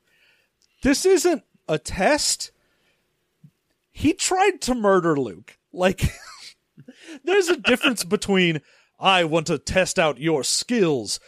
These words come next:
so I will tell you, like, oh, this, uh, geyser will explode in two minutes, and you have to get this bag full of Lycan before it does so."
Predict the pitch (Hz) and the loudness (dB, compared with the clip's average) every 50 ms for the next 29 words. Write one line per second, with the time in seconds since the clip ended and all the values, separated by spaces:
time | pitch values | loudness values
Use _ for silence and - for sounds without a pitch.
0 | - _ _ - - - 180 175 185 202 190 160 160 147 - - 208 208 185 170 | -20 _ _ -8 -2 0 0 2 2 2 2 0 -2 -4 -2 0 0 2 2 2
1 | 165 160 147 135 123 - _ _ _ _ _ - 131 139 135 131 127 - - - | 0 0 0 0 -2 -6 _ _ _ _ _ -6 -4 -4 -4 -4 -6 -8 -6 0
2 | 165 170 165 156 139 139 180 180 175 - - 185 180 160 156 147 139 135 131 127 | 2 2 2 2 2 0 0 0 0 -2 0 2 2 4 4 4 4 2 2 2
3 | 127 120 - _ _ _ _ _ _ _ _ _ 131 147 170 147 170 170 147 139 | 0 0 -2 _ _ _ _ _ _ _ _ _ -10 -6 -2 0 0 0 0 0
4 | 160 151 147 131 143 151 151 147 139 - - - - 175 170 165 160 156 147 151 | 0 0 0 0 0 0 0 0 -2 -4 -8 -6 -4 0 2 2 4 2 2 0
5 | 143 147 139 - - 190 175 156 156 156 151 143 139 - - 156 147 147 147 160 | -4 -4 -6 -6 -4 -2 -2 0 0 0 0 0 -2 -2 -2 -4 -4 -2 -2 -2
6 | 170 170 175 165 - 170 151 120 160 156 147 - 151 160 143 - - 160 151 151 | 0 0 0 0 -2 -4 -4 0 0 -2 0 -2 -4 -4 -4 -4 -2 0 2 2
7 | 151 135 127 - 175 156 147 127 123 143 151 151 143 - 151 139 120 139 - - | 0 -2 -4 -4 -2 -2 -2 -2 -2 0 0 0 0 -2 -4 -4 -4 -6 -4 0
8 | 170 151 143 143 139 - - 170 147 143 131 - - 160 143 123 110 98 98 | 0 2 2 0 0 -2 0 0 0 0 -2 -2 -2 -2 0 -2 -2 -6 -10